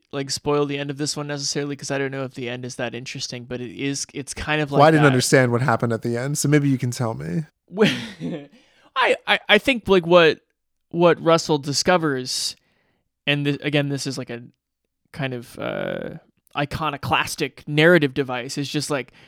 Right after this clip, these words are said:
Speaker 1: this wasn't his story. It turned out that he's just the guy who is the P O V character who led us into a cave so we could see the story of, like,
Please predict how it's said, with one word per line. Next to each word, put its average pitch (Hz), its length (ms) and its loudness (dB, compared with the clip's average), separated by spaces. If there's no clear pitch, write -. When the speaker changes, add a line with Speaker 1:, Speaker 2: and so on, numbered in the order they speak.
Speaker 1:
this 185 180 6
wasn't 180 320 4
his 151 200 4
story. 143 580 -4
It 165 120 0
turned 190 300 4
out 160 280 6
that 143 140 0
he's 151 400 -4
just - 300 -4
the 151 80 -2
guy 139 600 -2
who 151 140 2
is 139 100 2
the 135 80 -8
P 151 200 2
O 143 80 6
V 139 160 2
character 139 500 -2
who 139 120 -4
led 147 240 4
us 147 140 -2
into 139 240 -4
a 131 60 -8
cave 131 460 0
so - 140 -4
we 135 100 -4
could 135 140 -8
see 143 240 -6
the 139 100 -6
story 131 420 -4
of, 123 120 -10
like, 120 240 -10